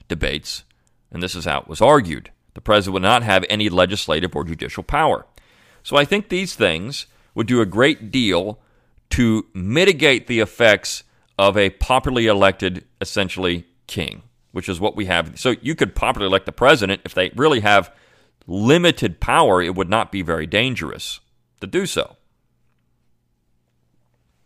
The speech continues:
But that needs to happen. And then I mentioned at the beginning of this podcast, you could, we could,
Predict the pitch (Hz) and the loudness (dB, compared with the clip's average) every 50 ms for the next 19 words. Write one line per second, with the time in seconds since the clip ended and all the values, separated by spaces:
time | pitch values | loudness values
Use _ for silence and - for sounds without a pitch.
0 | _ - _ _ _ _ _ - - - - 143 151 - 151 143 123 - - 110 | _ -20 _ _ _ _ _ -10 -4 2 2 2 2 2 0 -2 -2 0 0 0
1 | 110 139 139 131 - - 73 _ - 107 117 135 151 156 143 123 _ _ _ _ | 2 2 2 2 0 -4 -14 _ -8 -4 0 0 0 0 0 -4 _ _ _ _
2 | - 113 123 143 180 220 196 - 170 151 127 110 95 101 92 113 110 110 107 107 | -2 0 2 2 2 0 0 0 0 0 -2 -2 -4 -2 0 2 2 2 2 -2
3 | 98 _ - 95 85 95 92 - - 107 101 98 87 - 95 87 87 - - 160 | -4 _ -8 -6 -4 -4 -4 -4 -2 0 0 0 0 0 0 0 0 0 -2 -4
4 | 175 - - - - 117 160 175 - - 160 | -4 -4 -6 -8 -4 -2 -2 -2 -2 -4 -6